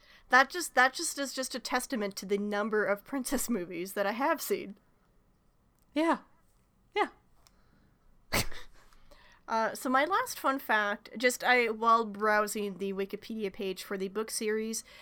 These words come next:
Speaker 1: apparently in the books, Thantos is Illyana's father, making her the twins' cousin.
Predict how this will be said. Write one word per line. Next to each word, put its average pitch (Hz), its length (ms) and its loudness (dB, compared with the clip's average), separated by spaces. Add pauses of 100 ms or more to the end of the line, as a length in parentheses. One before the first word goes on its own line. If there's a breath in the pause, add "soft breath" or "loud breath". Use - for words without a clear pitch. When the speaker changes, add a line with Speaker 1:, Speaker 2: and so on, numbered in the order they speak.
(260 loud breath)
Speaker 1:
apparently 440 640 4
in 262 180 0
the 269 60 -2
books, 240 680 0
Thantos 392 720 2
is 247 200 -4
Illyana's 220 600 0
father, 214 640 4 (320 loud breath)
making 254 360 0
her 226 220 0
the 202 200 -6
twins' 208 420 -6
cousin. - 540 -8